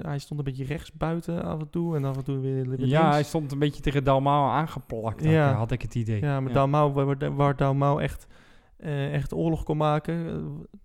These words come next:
Speaker 1: wist hij eigenlijk niet zo goed volgens mij waar hij moest staan, eh.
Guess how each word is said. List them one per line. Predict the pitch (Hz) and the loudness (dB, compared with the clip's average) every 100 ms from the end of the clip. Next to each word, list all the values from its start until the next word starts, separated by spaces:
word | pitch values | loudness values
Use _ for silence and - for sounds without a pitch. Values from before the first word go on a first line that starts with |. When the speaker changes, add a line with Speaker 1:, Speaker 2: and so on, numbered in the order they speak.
| - - | -18 -4
Speaker 1:
wist | 147 143 | -2 0
hij | - | 0
eigenlijk | 156 147 143 | 0 -2 -4
niet | 175 - | -6 -6
zo | |
goed | - 160 | -12 -12
volgens | - 156 151 | -8 -6 -4
mij | 151 | -4
waar | 156 156 | -2 0
hij | 147 | 0
moest | 143 - | -2 0
staan, | 156 135 127 123 | 2 2 0 -2
eh. | 123 | -2